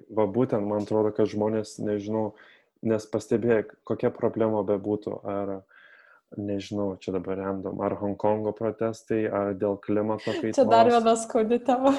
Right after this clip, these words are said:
Speaker 2: <laughs> Honkongo.
Speaker 1: Jo, ar dėl klimato kaitos, ar dėl, dabar dėl Black Lives Matter, žmonės visada suranda dėl ko, kažko, a, nu, kaip pas-, visada kaip kontrargumentą, dėl ko tie dalykai yra blogai.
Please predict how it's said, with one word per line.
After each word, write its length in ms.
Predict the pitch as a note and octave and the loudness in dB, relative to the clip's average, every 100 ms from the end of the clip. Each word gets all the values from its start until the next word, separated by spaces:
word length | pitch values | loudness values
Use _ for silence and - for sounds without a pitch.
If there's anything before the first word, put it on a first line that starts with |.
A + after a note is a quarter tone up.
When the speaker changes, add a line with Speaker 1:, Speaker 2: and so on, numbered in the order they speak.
| - | 0
Speaker 2:
<laughs> 160 | - C4 | -8 -6
Honkongo. 420 | A#3 A3 B3 G#3 | -6 -6 -4 0
Speaker 1:
Jo, 160 | - G#3 - - - _ - - _ | 2 0 -2 -8 -14 _ -20 -20 _
ar 220 | G#2+ G#2+ | 0 2
dėl 220 | G#2 G#2+ G2+ | 4 4 4
klimato 560 | A2 A2 A#2+ A#2+ A#2 | 2 2 2 2 2
kaitos, 680 | - A2+ - A#2 A#2 A2 - | 2 2 4 4 4 2 -2
ar 200 | A2 G#2+ | 0 0
dėl, 440 | G2+ G#2+ G2+ G2+ G2+ | 2 4 4 4 2
dabar 320 | G2+ G#2+ G#2+ | 2 2 2
dėl 180 | G2+ F#2+ | 0 0
Black 320 | G#2+ G#2 - | 0 -2 -2
Lives 280 | G#2+ G#2 - | -4 -4 -4
Matter, 320 | G2+ G#2 A2 | -4 -4 -4
žmonės 400 | G#2 A2+ A2+ A2+ | -2 0 2 0
visada 320 | G2 A2 G2+ G#2+ | -4 -2 0 0
suranda 760 | - A2+ G#2+ G2+ G#2 G#2+ A2+ | 0 0 0 0 -2 0 0
dėl 240 | G#2 G#2 F#2+ | 2 0 0
ko, 460 | - G#2 A2+ A#2+ _ _ _ - | -2 0 0 -2 _ _ _ -12
kažko, 460 | G2+ - - G#2 G#2+ G#2+ G#2+ - _ _ _ _ - | -12 -10 -2 4 4 4 0 -8 _ _ _ _ -8
a, 160 | G#2 G2+ G2 G2 F#2+ _ _ _ _ _ _ - | -4 -2 -2 -4 -6 _ _ _ _ _ _ -8
nu, 80 | G#2+ | -2
kaip 160 | A2+ | 0
pas-, 220 | - G2+ - | 0 -6 -8
visada 420 | G#2 G#2+ G#2 G#2+ | -6 -2 2 2
kaip 200 | A#2 - | 2 0
kontrargumentą, 960 | - A2+ A2+ A2+ G#2 G2 G#2 A2 A2+ A2 | 4 4 4 2 2 2 2 2 2 2
dėl 220 | G#2 G2 | 2 2
ko 220 | - A2 A2 G#2+ _ | 2 4 4 0 _
tie 180 | _ A2+ | _ 2
dalykai 480 | G#2 G#2 G#2+ G#2 A2 | 4 2 2 0 0
yra 140 | G#2 | 2
blogai. 500 | F#2+ G#2 G2+ G#2+ G2+ | 2 0 2 2 0